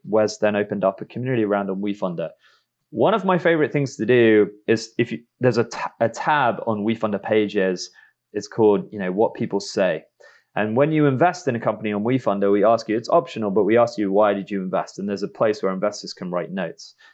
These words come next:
And one of my favorite things to do is to read these notes.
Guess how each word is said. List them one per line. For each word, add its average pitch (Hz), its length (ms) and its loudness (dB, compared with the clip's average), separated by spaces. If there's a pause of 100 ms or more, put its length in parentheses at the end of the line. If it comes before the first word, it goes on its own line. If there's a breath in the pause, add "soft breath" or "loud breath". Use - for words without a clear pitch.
(120)
And 113 80 0
one 143 80 4
of 147 80 4
my 131 100 2
favorite 156 400 2
things 127 220 -4
to 107 100 -2
do 104 220 6
is 92 140 -6
to 92 140 -2
read 98 280 -2
these 92 180 -6
notes. - 400 -12